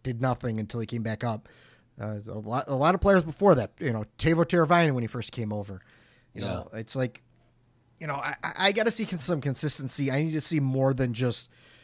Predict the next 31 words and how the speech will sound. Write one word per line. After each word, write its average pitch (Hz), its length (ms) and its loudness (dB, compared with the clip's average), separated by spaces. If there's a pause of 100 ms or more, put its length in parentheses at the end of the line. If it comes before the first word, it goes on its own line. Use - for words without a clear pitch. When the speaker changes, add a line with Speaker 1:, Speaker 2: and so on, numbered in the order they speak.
(180)
Speaker 1:
you 135 120 -2
know, 120 160 2
projections 139 1120 2
and, 110 460 -4
uh, 110 100 -6
what 123 280 -2
he 135 80 -2
did 131 260 -2
somewhere 127 400 2
else. 123 540 0 (120)
Uh, - 60 -14 (200)
Speaker 2:
Yeah. 110 300 2
Speaker 1:
you 123 160 -8
know, 110 220 -6 (480)
so 175 220 4
Speaker 2:
Yeah. 135 100 4
Speaker 1:
the, - 220 0
the 143 80 -2
Blackhawks 196 440 2
need 180 120 2
to 165 60 0
continue 156 400 -2
to 147 100 0
do 143 100 2
what 135 140 0
they're 117 100 -2
doing. 127 320 0
If 110 80 -12
they 131 120 -6
can 135 120 -12
continue, 165 480 -2